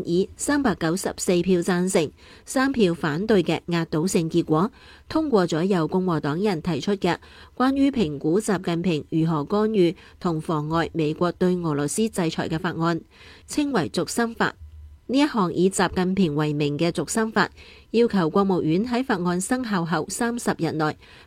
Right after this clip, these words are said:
向國會提交非機密嘅評估報告，說明中共同俄羅斯之間嘅合作情況，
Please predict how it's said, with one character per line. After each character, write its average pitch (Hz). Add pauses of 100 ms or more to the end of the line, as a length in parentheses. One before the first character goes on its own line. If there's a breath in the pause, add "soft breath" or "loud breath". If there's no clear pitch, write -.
向 214
國 208
會 160
提 190
交 202
非 262
機 262
密 233 (140)
嘅 160
評 151
估 143
報 190
告， 165 (460 loud breath)
說 -
明 185
中 277
共 208
同 156
俄 147
羅 143
斯 220
之 226
間 240
嘅 226
合 175
作 165
情 156
況， 175